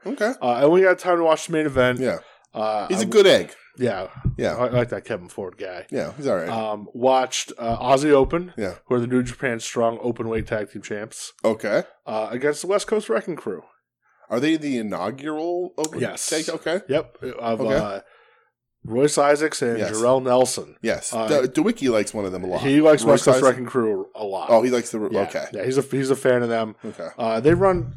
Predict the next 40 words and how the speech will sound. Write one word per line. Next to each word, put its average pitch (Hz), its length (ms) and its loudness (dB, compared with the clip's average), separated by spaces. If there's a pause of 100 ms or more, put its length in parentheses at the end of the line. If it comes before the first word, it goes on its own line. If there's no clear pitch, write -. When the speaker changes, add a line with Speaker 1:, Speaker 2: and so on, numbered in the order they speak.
(460)
Speaker 2:
they, 196 120 4 (140)
other 190 300 6
than 185 180 2
New 156 100 4
Japan 147 240 -2
Strong, 127 280 0
they're 127 120 0
in 120 60 -10
Team 120 200 -8
Filthy 113 400 -4
and 113 100 -4
New 113 80 -6
Japan 117 300 -8
Strong. 120 320 0
Speaker 1:
Okay. 139 100 -6 (400)
Speaker 2:
Uh, 107 360 0
they 127 140 0
run, 123 220 0
like, 117 240 -4
that, 110 320 -2
uh, 98 280 -8
West 110 240 -8
Coast - 240 -8
Pro. 113 560 -2
Speaker 1:
Mm-hmm. 131 380 -8
Speaker 2:
They 147 60 6
don't 110 240 2
run 113 240 -2
it, 104 100 -6
but 104 140 -6
they 104 160 -4
work 104 320 -8
Speaker 1:
They 120 80 -2
Speaker 2:
it 110 100 -2
Speaker 1:
run 120 200 2
Speaker 2:
a - 20 4
lot. 139 220 6
Speaker 1:
in 123 60 0
it, 131 80 -10
yes. - 400 -2